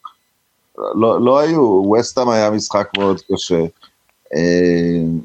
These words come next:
ב-, ב-, ו-, וזה היה משחק מאוד קשה, אז זה לא התאפשר,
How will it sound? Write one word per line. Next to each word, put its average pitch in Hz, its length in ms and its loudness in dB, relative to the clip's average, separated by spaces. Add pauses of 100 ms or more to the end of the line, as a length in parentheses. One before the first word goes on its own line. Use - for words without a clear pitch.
(300)
ב-, 82 380 -2
ב-, 80 560 -2
ו-, 90 580 2
וזה 98 240 2
היה 135 140 2
משחק 90 440 -4
מאוד 85 180 2 (160)
קשה, 80 200 -6
אז 76 180 0
זה 80 240 -8
לא 87 120 2
התאפשר, - 440 -4